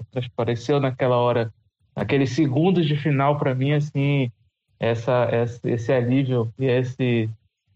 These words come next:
senso, assim, de eu cumpri meu dever, entendeu? Tô todo cagado aqui, todo lascado, minha vida tá uma merda, amanhã eu vou,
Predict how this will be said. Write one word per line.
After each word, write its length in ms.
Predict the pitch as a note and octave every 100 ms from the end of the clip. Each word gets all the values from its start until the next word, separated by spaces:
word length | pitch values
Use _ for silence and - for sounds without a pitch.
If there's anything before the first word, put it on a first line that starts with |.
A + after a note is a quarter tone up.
| -
senso, 220 | D3+ D3+
assim, 260 | D3 D3+ C#3+
de 280 | C3 B2+ B2+ - _
eu 180 | D3 D3+
cumpri 240 | D#3+ D#3+
meu 140 | D3 C#3+
dever, 400 | D3 B2+ A#2 A2+
entendeu? 320 | A2+ A2 B2 - _ _ _
Tô 100 | -
todo 320 | C3 F#3 A3 -
cagado 500 | G3+ E3 B2+ C#3+ D3+
aqui, 240 | D3 D3 C3+
todo 200 | D#3 F3
lascado, 560 | F#3 D3 - C3+ C#3+ C#3+
minha 140 | C#3
vida 180 | D3 C#3+
tá 120 | D3
uma 80 | D3
merda, 340 | D3+ B2+ D3 D3
amanhã 180 | C#3 C#3
eu 60 |
vou, 200 | C3+ C3